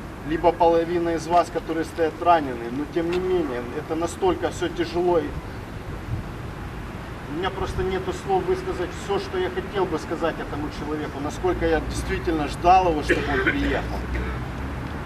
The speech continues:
Всё то сожаление утрат, которое щас переживает его семья,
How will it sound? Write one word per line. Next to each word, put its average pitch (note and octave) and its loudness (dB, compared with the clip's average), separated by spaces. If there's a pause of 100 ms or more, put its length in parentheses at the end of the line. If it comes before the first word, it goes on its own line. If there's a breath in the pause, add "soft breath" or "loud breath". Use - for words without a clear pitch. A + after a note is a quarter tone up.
(1300)
Всё - 2
то F3+ 0
сожаление F#3 4
утрат, F3+ 8
которое F3 4
щас E3 0 (580)
переживает E3+ 8 (340)
его E3 4
семья, F3 2